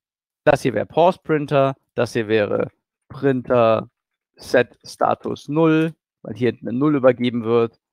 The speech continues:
und das hier wäre Printer Set Status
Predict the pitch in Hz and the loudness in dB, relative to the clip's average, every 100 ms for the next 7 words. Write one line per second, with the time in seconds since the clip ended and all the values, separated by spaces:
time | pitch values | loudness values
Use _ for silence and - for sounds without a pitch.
0 | _ - 113 107 113 110 117 117 117 113 | _ -8 -4 -4 -6 -4 -4 -2 -6 -8
1 | _ _ _ _ _ - - - 117 113 | _ _ _ _ _ -20 -8 -6 -2 0
2 | 107 104 - _ _ - - 110 - - | 2 0 -4 _ _ -8 -2 -2 -2 -18
3 | - - 113 101 104 | -6 -6 -6 -10 -12